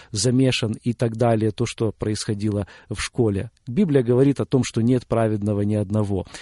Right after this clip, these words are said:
И я понял, что я тоже являюсь грешником в определении Божьем. И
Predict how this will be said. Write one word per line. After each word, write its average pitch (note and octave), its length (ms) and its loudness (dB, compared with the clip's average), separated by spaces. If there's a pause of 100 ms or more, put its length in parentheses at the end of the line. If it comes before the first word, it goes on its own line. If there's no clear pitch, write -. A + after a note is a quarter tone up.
(220)
И B2+ 60 -2
я D3 180 4
понял, C#3+ 500 2
что - 180 -4
я A2+ 100 2
тоже B2+ 320 2
являюсь A2+ 420 2
грешником G#2 720 0 (200)
в A2 160 -6
определении B2 720 4
Божьем. G2+ 720 2 (440)
И F3 300 2